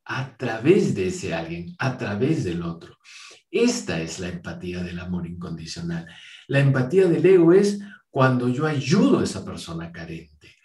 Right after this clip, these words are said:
Si entiendo que el otro, desde mi juicio y comparación, no es menos que yo,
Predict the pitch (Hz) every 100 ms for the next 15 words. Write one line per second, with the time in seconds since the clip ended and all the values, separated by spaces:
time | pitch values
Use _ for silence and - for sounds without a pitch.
0 | - - - - 160 135 202 208 214 -
1 | 123 110 123 156 117 90 85 - _ _
2 | _ _ - 127 117 107 110 104 107 131
3 | 196 202 202 180 170 - 170 143 - 135
4 | 127 127 107 113 107 104 123 92 - 143
5 | 160 196 214 202 156 135 175 185 151 101
6 | - - 170 170 160 -